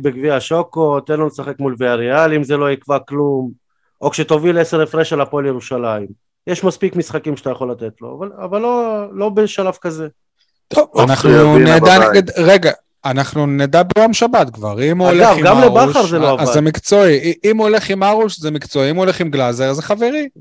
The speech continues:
Speaker 1: גם לבכר זה לא עבד עם משפטי. כל פעם שמשפטי פתח בשביל לתת לו דקות, הם הפסידו נקודות.
Speaker 3: נכון, נכון.
Speaker 2: טוב, אה, אייל, כולם מדברים על...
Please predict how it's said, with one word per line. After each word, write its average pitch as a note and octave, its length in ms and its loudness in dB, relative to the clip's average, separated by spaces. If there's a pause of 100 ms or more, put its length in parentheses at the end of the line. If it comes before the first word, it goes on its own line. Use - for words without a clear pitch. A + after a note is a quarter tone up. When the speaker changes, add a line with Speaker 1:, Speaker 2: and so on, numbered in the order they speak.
Speaker 1:
גם E3+ 260 2
לבכר F#3+ 760 0
זה C3+ 200 -4
לא D3 140 2
עבד C#3 300 -2
עם B2+ 120 -6
משפטי. G#2+ 540 -12 (240)
כל D#3+ 220 -4
פעם C#3 160 -2
שמשפטי A#2+ 580 -10
פתח G#2 560 -12 (260)
בשביל A2+ 360 -12
לתת A#2+ 220 -10
לו B2 80 -8
דקות, C#3 400 -12
הם D#3 140 -12
הפסידו E3 300 -12
נקודות. D3 460 -14 (500)
Speaker 3:
נכון, G#2+ 420 -2 (720)
נכון. G#3+ 320 0 (1000)
Speaker 2:
טוב, C#3 380 0 (540)
אה, B2 1120 -2 (800)
אייל, B2 320 -2
כולם B2+ 300 -2
מדברים A#2+ 380 -4
על... D#3+ 180 -8